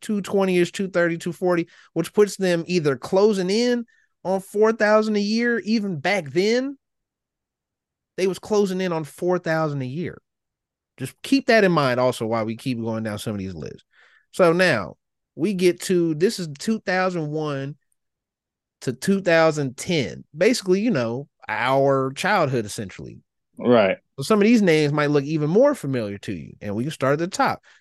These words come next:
Speaker 1: Peyton
Speaker 2: Manning,
Speaker 1: Manning,
Speaker 2: Brady.
Speaker 1: Tom Brady, Favre, McNabb, Brees, Hasselbeck, Roethlisberger, Eli Manning, Jake Delhomme, Phillip Rivers, Jake Plummer, Jeff Garcia, Steve McNair, Trent Green, Carson Palmer, Kurt Warner, Chad Pennington,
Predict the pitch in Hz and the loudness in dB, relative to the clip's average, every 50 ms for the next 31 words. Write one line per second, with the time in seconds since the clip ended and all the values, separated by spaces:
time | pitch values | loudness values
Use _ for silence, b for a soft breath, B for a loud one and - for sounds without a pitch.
0 | b b - 220 208 214 208 208 202 196 185 180 175 156 135 - 107 110 101 - | b b -8 -2 2 2 2 2 2 2 2 2 4 2 2 0 -2 -6 -8 -8
1 | - 165 165 175 185 180 165 147 143 127 113 104 104 - - - 165 165 156 131 | -6 -4 0 0 2 2 2 2 0 0 0 -2 -8 -8 -2 2 2 4 4 2
2 | 113 107 107 117 120 110 110 120 139 143 131 113 98 90 85 92 98 127 139 160 | 0 -2 -4 -8 -8 -8 -4 -2 -2 0 -2 -2 -4 -6 -10 -10 -4 0 2 2
3 | 165 156 127 107 92 78 - - - - 151 160 170 156 - 139 110 101 98 95 | 4 4 2 0 -4 -8 -12 -14 -10 -6 -4 -2 -2 -4 -4 -8 -8 -8 -8 -8
4 | 87 78 - 107 147 180 180 170 156 135 - - 117 104 101 95 92 92 85 147 | -8 -8 -6 -4 -2 0 0 -2 -2 -6 -8 -6 -6 -6 -6 -8 -10 -8 -4 -2
5 | 185 196 185 151 135 127 117 117 113 107 95 95 90 95 95 - _ - 131 123 | 2 2 4 4 2 0 -2 -2 -4 -6 -6 -8 -10 -10 -12 -14 _ -16 -8 0
6 | 139 170 190 185 175 180 175 175 180 175 160 139 123 117 - - 202 202 196 170 | 2 2 2 4 2 2 2 4 4 2 2 0 -2 -4 -4 0 2 2 2 2
7 | 143 151 151 139 117 113 107 104 110 120 131 156 165 175 170 _ - - 208 202 | 2 0 0 0 -2 -4 -8 -10 -12 -10 -6 -2 -2 -2 -2 _ -8 -4 -2 -2
8 | 190 143 110 101 98 95 92 - 127 131 131 143 139 147 151 143 - - 185 170 | -2 -2 -4 -6 -10 -12 -8 -6 -4 -4 -4 -2 -2 -2 -2 -2 -2 -4 -2 -2
9 | 127 113 - - 196 208 208 190 185 180 170 165 143 120 104 101 - - - 208 | -2 -2 -4 -4 -2 -2 0 0 -2 -2 -2 -2 -2 -2 -4 -6 -6 -4 -4 -4
10 | - - - - 143 139 123 110 104 b b b b b b b b - 220 240 | -4 -6 -6 -4 -4 -2 -4 -4 -6 b b b b b b b b 2 2 2
11 | 226 - 196 190 - 180 160 127 104 104 - - - - 233 233 - 151 151 147 | 2 0 -2 -2 -2 -2 -2 -2 -4 -6 -10 -6 0 2 2 2 2 0 -4 -4
12 | 143 127 107 104 101 - - 190 202 214 202 196 202 - 185 156 135 117 107 - | -2 -4 -4 -6 -8 -6 -2 0 2 2 2 0 -2 -4 -4 -4 -4 -4 -8 -10
13 | - 71 50 - - | -14 -16 -16 -16 -20